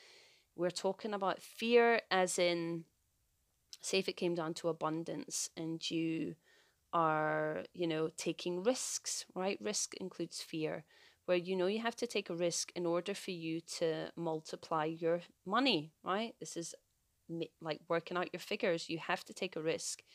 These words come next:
And if you don't take the risk, then you know that the, the goods that you're gonna receive are gonna be much less.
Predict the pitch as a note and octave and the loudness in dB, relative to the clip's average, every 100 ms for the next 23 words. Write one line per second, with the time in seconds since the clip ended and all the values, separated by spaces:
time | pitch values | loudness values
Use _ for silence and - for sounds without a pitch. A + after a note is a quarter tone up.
0 | - - - - - G3 F#3+ A3+ C#4 C#4 | -20 -20 -20 -20 -8 -6 -2 2 0 2
1 | B3 F#3+ E3+ D3+ C#3 - - _ _ _ | 0 0 0 0 0 -4 -6 _ _ _
2 | - F3 F3+ F3 F3 F3 E3+ F3 D#3+ - | -2 0 0 -2 0 2 2 2 -2 -4
3 | _ E3 D#3+ D#3 - _ E3+ E3 - A3+ | _ 2 2 0 -4 _ -10 -10 -2 0
4 | A#3+ - - F3 - E3+ E3 D#3+ D3+ D3+ | 0 -2 -2 0 0 0 -2 -2 -4 -4
5 | D#3+ - F#3+ G3 F#3+ - E3 E3+ E3 E3+ | -6 -4 -2 -2 -4 -6 -4 -4 -2 -4
6 | F3 - - D#3+ D#3 D3+ - - | -6 -8 -6 -2 -2 -4 -8 -10